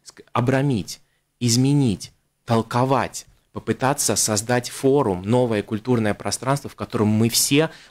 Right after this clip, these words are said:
могли бы собраться вокруг этого памятника, и тогда, наконец, пали бы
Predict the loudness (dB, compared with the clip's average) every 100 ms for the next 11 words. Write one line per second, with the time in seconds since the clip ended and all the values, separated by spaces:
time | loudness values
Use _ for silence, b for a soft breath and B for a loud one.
0 | -4 -2 2 2 2 0 0 0 0 -2
1 | -4 -6 -4 -6 -6 -4 -4 -2 -2 -2
2 | -6 -10 -8 -6 -4 0 0 0 -2 -2
3 | -4 -6 -2 0 0 -2 2 0